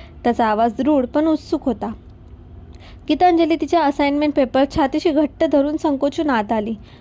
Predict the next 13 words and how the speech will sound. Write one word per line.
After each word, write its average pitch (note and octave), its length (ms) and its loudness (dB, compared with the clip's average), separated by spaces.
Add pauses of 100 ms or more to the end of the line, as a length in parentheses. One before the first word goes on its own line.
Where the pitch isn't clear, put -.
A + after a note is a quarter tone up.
(120)
शिवराजच्या A#3+ 500 0
कपाळावर A3 580 0
आश्चर्याचा D#4+ 600 2
धक्का C4 300 -2
बसला. A3+ 360 -4 (420)
ती B3+ 80 0
त्याच्याकडे A#3 540 0
सहसा A#3 380 0
येत A#3 280 0
नव्हती, A#3 340 -2 (420)
विशेषतः - 560 0
इतक्या - 320 0
रात्री. A#3 400 0